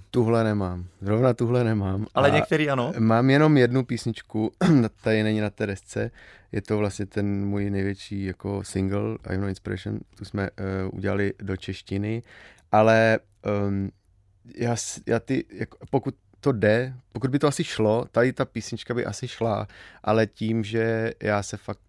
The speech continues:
Speaker 1: teď zaměřuju na to, abych mohl hrát tady, eh, pro lidi v Česku, tak, eh,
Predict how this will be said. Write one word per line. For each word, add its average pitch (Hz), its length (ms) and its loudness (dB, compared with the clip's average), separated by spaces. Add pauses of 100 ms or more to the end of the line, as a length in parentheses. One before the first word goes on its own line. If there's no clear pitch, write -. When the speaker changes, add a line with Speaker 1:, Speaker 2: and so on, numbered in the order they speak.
(200)
Speaker 1:
teď - 220 -6
zaměřuju 104 420 -2
na 101 80 -4
to, 104 140 -6
abych 98 180 -6
mohl 101 180 -6
hrát 104 280 -4
tady, 95 340 -2
eh, 92 60 -6 (360)
pro 98 320 -4
lidi 95 300 -4
v - 80 -14
Česku, - 480 -8 (560)
tak, - 320 -2
eh, 107 40 0